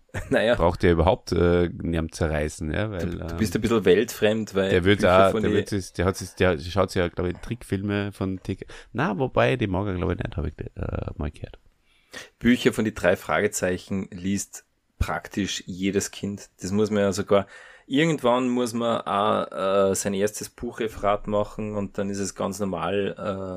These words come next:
Speaker 1: äh, ja, m, da in der Schulbibliothek sucht euch ein Buch aus, macht ein Referat und das ist entweder die drei Fragezeichen oder Knickerbocker Bande oder, äh, weiß nicht, keiner nimmt ja Astrid Lindgren oder sonst irgendwas.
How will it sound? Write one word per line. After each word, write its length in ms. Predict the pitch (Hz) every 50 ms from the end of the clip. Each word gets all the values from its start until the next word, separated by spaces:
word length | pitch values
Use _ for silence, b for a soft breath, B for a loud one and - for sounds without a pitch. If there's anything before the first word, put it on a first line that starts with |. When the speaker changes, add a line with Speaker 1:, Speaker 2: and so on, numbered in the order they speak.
| 87 87 104
Speaker 1:
äh, 80 | - 98
ja, 260 | 104 107 113 113 107 - _ _ - - - -
m, 380 | - 101 101 98 98 98 98 - _ _ _ _ _ _ _ _
da 160 | - 107 107 107
in 80 | 107
der 80 | 104 104
Schulbibliothek 880 | - - - 123 120 113 117 110 113 107 98 - - 107 104 101 - -
sucht 320 | - - 107 101 - - -
euch 120 | 87 -
ein 100 | 90 85
Buch 220 | - 120 110 98
aus, 200 | 98 95 92 -
macht 240 | - 95 92 - -
ein 60 | 92
Referat 520 | 90 87 - - 92 92 90 90 98 - -
und 120 | 95 87
das 100 | - -
ist 120 | 101 90 101
entweder 480 | 98 101 104 - - 113 104 104 101 B B B B B B B B -
die 80 | - 104
drei 180 | - 98 98 92
Fragezeichen 960 | - - 78 76 90 110 110 - - 107 95 98 95 - - - 104 98 104
oder 240 | - - 104 98 98
Knickerbocker 640 | - - - 113 113 - 113 - - 95 - - 101
Bande 480 | - 92 90 92 101 101 101 101 98 b b b b b b b _ _ -
oder, 680 | 107 104 104 107 104 104 101 98 98 98 95 90 - _ - - _
äh, 1000 | - 107 92 92 92 92 92 90 90 90 90 90 90 90 90 - - _ _ _
weiß 160 | 98 95 95 101
nicht, 180 | 90 82 -
keiner 240 | - - 90 98 101
nimmt 240 | 98 101 101 104 98
ja 240 | 98 95 92 98 -
Astrid 360 | - 90 - - - 98 -
Lindgren 540 | - 107 113 113 - - - 87 87 85 87
oder 180 | 92 90 90 87
sonst 300 | - - 107 101 - -
irgendwas. 440 | 87 85 - - - - - -